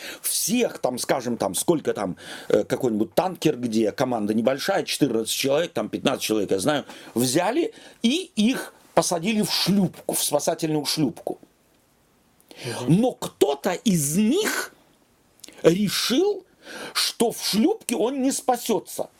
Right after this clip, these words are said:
Speaker 1: и полагается исключительно на свои физиологические способности пловца и выпрыгивает из этой шлюпки.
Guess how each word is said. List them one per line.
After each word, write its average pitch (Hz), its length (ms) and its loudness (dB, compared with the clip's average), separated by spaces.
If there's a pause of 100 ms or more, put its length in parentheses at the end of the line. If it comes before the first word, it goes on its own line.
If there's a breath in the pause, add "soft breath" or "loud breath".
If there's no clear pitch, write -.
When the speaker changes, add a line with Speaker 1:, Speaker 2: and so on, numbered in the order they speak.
(240 loud breath)
Speaker 1:
и 240 80 6
полагается 196 800 0
исключительно 190 760 0
на 165 160 0
свои 180 680 0 (260 loud breath)
физиологические 208 1120 0
способности 226 840 0
пловца 151 880 -2 (440 loud breath)
и 247 160 4
выпрыгивает 240 1080 0
из 160 180 -2
этой 123 340 0
шлюпки. - 640 -2